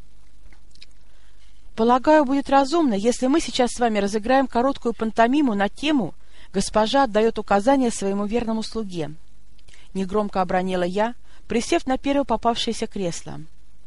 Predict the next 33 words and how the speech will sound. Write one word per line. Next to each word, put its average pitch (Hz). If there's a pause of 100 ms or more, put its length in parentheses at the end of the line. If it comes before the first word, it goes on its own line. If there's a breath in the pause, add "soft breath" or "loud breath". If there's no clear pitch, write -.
(680 soft breath)
Не 233
знаю, 226
правда, 190
есть 202
ли 240
тут 247
прослушки 226
или 196
иные 294
средства 208
передачи 202
информации, 185 (680 loud breath)
но 214
раз 320
уж -
мы 262
договорились, 226 (160)
то -
давайте 233
играть 202
по 202
чужим 190
правилам. 165 (640 soft breath)
Хотя 214
бы 220
до 226
тех 320
пор, 185
пока 202
не 226
получим 226
другой 196
информации. 175